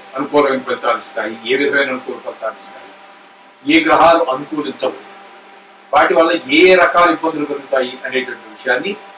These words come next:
తెలుసుకునే ప్రయత్నం చేద్దాము. ఇప్పుడు వీరికి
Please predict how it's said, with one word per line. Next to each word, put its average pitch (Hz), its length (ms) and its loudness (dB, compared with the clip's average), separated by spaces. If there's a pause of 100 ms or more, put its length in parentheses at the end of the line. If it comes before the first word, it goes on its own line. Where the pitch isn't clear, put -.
(160)
తెలుసుకునే 123 360 -6
ప్రయత్నం 110 420 -8 (100)
చేద్దాము. - 340 -14 (640)
ఇప్పుడు 135 400 -4 (360)
వీరికి 147 440 -2